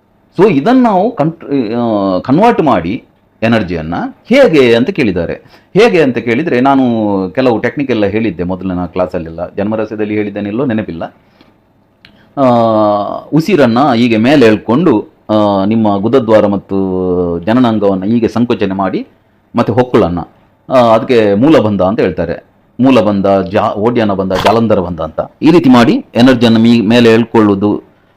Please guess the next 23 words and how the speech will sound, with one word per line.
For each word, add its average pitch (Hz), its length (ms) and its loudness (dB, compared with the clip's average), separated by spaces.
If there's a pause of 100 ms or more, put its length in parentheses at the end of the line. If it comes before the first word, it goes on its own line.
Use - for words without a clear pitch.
(120)
ಮತ್ತೆ 113 200 -2
ಬಿಡುವುದು, 104 500 -2 (200)
ಈ 160 120 2
ರೀತಿ 170 240 2
ಮಾಡಿದಾಗ 131 540 4
ಕೂಡ 127 200 0
ಆ 156 100 6
ಎನರ್ಜಿ 123 340 2
ಮೇಲೆ 131 240 2
ಹೋಗ್ತದೆ. 127 360 0
ನಿಮ್ಗೆ 117 180 2
ತುಂಬಾ 127 520 0
ಸೆಕ್ಸುವಲ್ 107 880 2
ಡಿಸೈರ್ 113 280 0
ಬರ್ತಾ 110 220 -2
ಇದ್ರೆ 127 200 -2
ನೀವು 117 240 0
ಆ 90 140 0
ರೀತಿ 117 220 2
ಮಾಡಿದಾಗ 110 360 2 (200)
ಅದು 120 140 -4
ಮೇಲೆ 117 220 -2
ಹೋಗ್ತದೆ, 90 360 -6